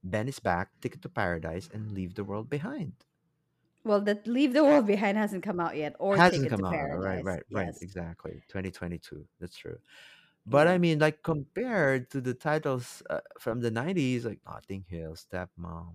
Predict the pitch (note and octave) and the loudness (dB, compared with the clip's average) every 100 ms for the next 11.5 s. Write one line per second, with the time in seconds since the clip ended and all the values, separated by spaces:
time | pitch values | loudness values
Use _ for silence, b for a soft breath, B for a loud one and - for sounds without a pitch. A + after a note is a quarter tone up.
0 | F#2 F#2+ F#2 F#2+ F2+ F#2 F#2+ - F#2 E2+ | -18 -20 -20 -18 -16 -14 -6 -6 -4 -8
1 | E2 G2+ G2 - - - E3+ D#3+ D3+ D3 | -6 -6 -8 -14 -20 -12 -8 -6 -6 -6
2 | C#3+ E3+ - F#3+ E3+ F3 F3 E3+ D3+ D3+ | -6 -8 -4 -2 0 0 0 -2 0 0
3 | C#3+ - - - D#3+ F3+ E3 - C3+ C3 | -2 -6 -16 -12 -6 -4 -6 -4 -2 -2
4 | B2+ D#3 D#3 - C#3 - E2 E2 A#2+ - | -6 -8 -8 -10 -18 -20 -20 -12 -10 -10
5 | - F#2 E2+ _ _ b b b b b | -12 -16 -18 _ _ b b b b b
6 | b - - B3 A3 - A3+ A#3+ - A#3+ | b -10 2 4 2 0 0 0 2 2
7 | A#3+ G#3+ A#3 F#3+ A3 C#4 C4+ A#3+ B3 B3+ | 2 -2 0 2 0 0 0 0 0 -2
8 | B3+ A#3+ A3+ G3+ G3 A3 A#3+ C4 C4 C#4 | -2 -2 -4 -6 -4 -4 -2 -2 -2 -4
9 | - - _ _ - G#3 G#3 G#3+ F#3+ F3+ | -8 -20 _ _ -8 -4 -2 -2 -4 -12
10 | - G#3+ G3+ F#3+ - G3 F3+ F3+ E3+ C#3+ | -8 -2 -2 -2 -4 -4 -4 -4 -8 -10
11 | _ - - - | _ -20 -20 -20